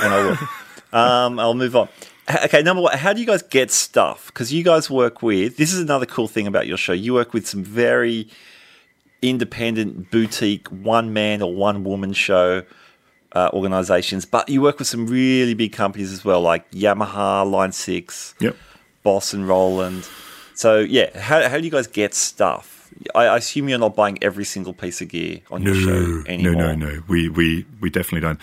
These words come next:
Speaker 2: But I guess I'll answer that 'cause I do most of that. So, um, I've, recently, I've sort of really, uh, uh, so f-, at first, it was just sending a lot of emails to a lot of companies. Um, also, I mean, we were lu-,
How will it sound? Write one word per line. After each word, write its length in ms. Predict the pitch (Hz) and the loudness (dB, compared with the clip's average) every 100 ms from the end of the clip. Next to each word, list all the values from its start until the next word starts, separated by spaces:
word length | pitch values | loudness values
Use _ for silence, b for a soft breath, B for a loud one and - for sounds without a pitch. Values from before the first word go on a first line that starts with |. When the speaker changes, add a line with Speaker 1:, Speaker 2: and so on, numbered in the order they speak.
| B B B | B B B
Speaker 2:
But 100 | - | 2
I 40 | 131 | 2
guess 140 | 165 | 2
I'll 180 | 120 127 | 2 2
answer 240 | 120 113 104 | 2 0 -4
that 140 | 95 | -4
'cause 140 | 101 | -2
I 100 | 98 | 0
do 220 | 98 98 92 | 0 0 -2
most 320 | 92 87 - | -2 -2 -6
of 60 | |
that. 300 | 85 82 85 | -8 -10 -10
So, 380 | - - 90 90 90 | -12 -2 0 2 0
um, 460 | 95 90 90 87 87 B B B B B B B _ - | 0 2 0 -2 -6 B B B B B B B _ -2
I've, 440 | 131 139 - - _ _ _ _ _ - - 151 | 0 -2 -6 -12 _ _ _ _ _ -18 -14 -10
recently, 800 | 156 107 160 214 - 120 92 78 85 | -6 2 2 4 0 2 2 2 0
I've 160 | 98 | -2
sort 220 | - 110 | 0 0
of 140 | 98 98 | 0 2
really, 420 | 104 104 95 95 | 4 6 6 4
uh, 120 | - - | 0 -6
uh, 100 | 113 - - - B B B | -8 -10 -20 -20 B B B
so 160 | - 160 | -4 -2
f-, 160 | - 143 151 - | -2 0 0 2
at 100 | 170 | -2
first, 440 | - 196 127 - - | 2 4 4 0 -4
it 80 | |
was 180 | 117 110 | -2 -2
just 200 | - 135 | -4 -2
sending 200 | 127 104 | 0 2
a 60 | 92 | 4
lot 320 | 98 98 95 | 4 4 2
of 60 | - | 0
emails 540 | 104 92 87 82 - | 2 2 0 -2 -6
to 100 | - | -4
a 20 | |
lot 140 | 87 85 | -2 -2
of 40 | |
companies. 680 | - 87 - 82 82 - - _ _ B B B B B - | -2 -4 -4 -6 -8 -14 -20 _ _ B B B B B 0
Um, 480 | 92 92 90 92 - | 2 2 2 0 0
also, 420 | 123 143 - 139 | 0 2 2 2
I 100 | 127 | 2
mean, 200 | 120 123 | 0 0
we 100 | 123 | 2
were 60 | 120 | 4
lu-, 280 | 123 76 | 2 0